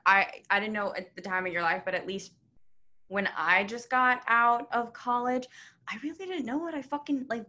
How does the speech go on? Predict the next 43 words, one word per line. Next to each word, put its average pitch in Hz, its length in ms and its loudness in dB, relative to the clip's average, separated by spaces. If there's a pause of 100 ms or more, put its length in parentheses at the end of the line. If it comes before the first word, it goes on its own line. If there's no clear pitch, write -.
wanted 233 520 0
or, 180 100 -2
like, 202 180 -4
wanted 233 360 -2
to 254 60 -4
do. 208 340 2
Expe-, 190 280 -4 (380)
like, 196 180 -2
I, 208 440 4 (200)
I 196 120 6
just 190 460 4
moved 220 220 -4
to 233 100 -4
New 247 120 4
York. 175 460 2 (260)
I 185 160 10
wanted 170 380 6
to 220 180 0
explore. 185 880 0
I 165 100 6
wanted 165 360 2
to 190 60 0
see 233 220 -4
my 262 260 4 (120)
options. 208 760 6
I 196 100 8
really 220 360 0
just 240 180 -4
wanted 233 320 0
to 220 80 -6
do 202 400 -4 (240)
me. 202 420 0
And 170 120 -2
as 185 120 -2
much 208 200 0
as 214 100 -6
I 208 80 2
wanted 190 320 2
maybe 180 220 -2
a 180 80 2
significant 185 600 -8
other 190 520 6
or 156 480 2